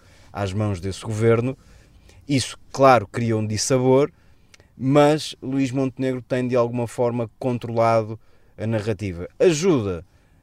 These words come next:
claro, que as sondagens deixem, eh, ou apontem a A D como favorita e, portanto,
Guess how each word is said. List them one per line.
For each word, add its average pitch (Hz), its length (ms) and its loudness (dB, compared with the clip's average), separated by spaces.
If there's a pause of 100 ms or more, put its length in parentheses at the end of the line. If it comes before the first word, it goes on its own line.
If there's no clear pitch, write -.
(200)
claro, 110 480 -2 (480)
que 113 100 -4
as 107 80 -4
sondagens 110 640 -2
deixem, 110 560 -4
eh, 92 400 -6
ou 95 140 -4
apontem 107 640 -4
a 92 160 -6
A 101 40 -4
D 104 320 -2
como 107 180 -4
favorita 113 800 -2 (400)
e, 110 120 -6
portanto, 104 560 -6